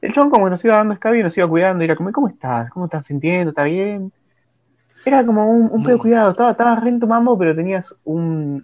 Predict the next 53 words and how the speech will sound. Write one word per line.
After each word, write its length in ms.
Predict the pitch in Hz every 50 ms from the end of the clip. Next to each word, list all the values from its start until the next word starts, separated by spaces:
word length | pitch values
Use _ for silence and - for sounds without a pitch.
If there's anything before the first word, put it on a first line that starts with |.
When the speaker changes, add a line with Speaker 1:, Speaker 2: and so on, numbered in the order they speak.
| - _
Speaker 1:
un 140 | 151 160 165
guardaespaldas 400 | 156 143 131 - - 160 165 143
personalizado, 580 | 131 127 - - 120 120 117 - 151 156 165 151
digamos, 500 | 135 127 135 156 170 151 135 120 - _ _ _ _ _ _ _ _ _ _ 160 160 156
que 100 | - -
se 100 | - -
Speaker 2:
Muy 0 |
Speaker 1:
preocupaba 420 | 170 190 202 190 160 156 156 147 143
por 100 | 135 135
Speaker 2:
apadrinado, 440 | 131 147 156 151 131 127 131 127 127 139
Speaker 1:
el 100 | 165 156 -
Speaker 2:
muy 180 | 135 135 135 135
apadrinado. 680 | 131 127 123 117 113 110 110 123 123 120 117 113 -
Speaker 1:
Claro. 760 | - 165 170 175 180 170 160 143 127 120 113 113 110 113 113 - _ _ _ _
Después, 160 | 123 139 147
Speaker 2:
Bueno, 60 | 180
Speaker 1:
bueno, 180 | 165 123 117 113
Speaker 2:
bu-, 60 | 101
Speaker 1:
ya 180 | 113 113 110 - _ _ _ _ _ _
Speaker 2:
buena, 200 | 139 147 143 131
Speaker 1:
fue 0 |
de 40 | 123
Speaker 2:
buena 100 | 131 151 156
Speaker 1:
control, 140 | 175 175 151
Speaker 2:
primera 240 | 135 135 143 147
Speaker 1:
pero 0 |
Speaker 2:
experiencia. 640 | 135 - - 139 135 143 143 131 - - 113 117 - _ _ _ _ _ _ _
Buena 160 | 131 135 139
pri-, 100 | 139 139
bueno, 260 | 147 151 151 156 - - - - - - - - _
igual 180 | - 208 262
creo 140 | 254 269 240
que 80 | 208 180
es 60 | 160
necesario 680 | 180 143 135 127 - 151 135 120 110 104 101 117 _ _ _ _
en 120 | - 120 123
esa, 240 | 139 135 - 135
en 140 | 127 120 120
esas 300 | 120 113 - 131 113 -
pruebas 280 | - _ 127 127 123 110
pilotos 400 | - 113 113 117 117 127 120 110
de, 260 | 113 107 98 98 _ _ _ - - - - _ _ _
de 160 | 139 117 107
por 140 | - - 113
lo 60 | 110
menos 180 | 117 127 120 -
consumir 340 | - 113 101 104 113 123 120
cualquier 260 | 120 113 110 123 120
tipo 140 | 123 123 123 120
de 40 |
sustancia 380 | 117 113 - 131 127 117 127 113
que 80 | 107 110
elijas, 500 | 110 120 120 - 139 147 - - -